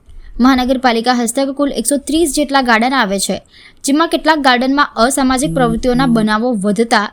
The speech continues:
તંત્રને ગંભીરતા અનુભવી છે. ખાસ કરીને કમાટીબાગ ગાર્ડનમાં સુરક્ષાના જવાનોની હાજરી હોવા છતાં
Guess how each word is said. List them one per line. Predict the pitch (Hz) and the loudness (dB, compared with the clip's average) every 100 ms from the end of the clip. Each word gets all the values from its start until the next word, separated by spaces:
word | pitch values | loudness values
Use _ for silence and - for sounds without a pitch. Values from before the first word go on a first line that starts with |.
| - | -2
તંત્રને | 254 247 294 349 | 2 2 2 2
ગંભીરતા | 262 240 240 277 | 2 2 2 0
અનુભવી | 233 196 202 185 | 0 0 -2 -6
છે. | 185 208 - _ - - - - - | -8 -10 -12 _ -20 -20 -20 -6 0
ખાસ | 254 247 | 0 2
કરીને | 294 320 | -2 0
કમાટીબાગ | 254 247 269 277 262 | 0 0 0 0 2
ગાર્ડનમાં | 247 247 254 269 | 0 0 0 0
સુરક્ષાના | 269 226 226 247 254 | 0 -2 -2 -2 -2
જવાનોની | 220 208 214 233 247 | -2 -2 0 0 0
હાજરી | 208 196 233 285 | 0 -4 -2 0
હોવા | 277 262 | 0 0
છતાં | 254 233 226 | 0 -2 -2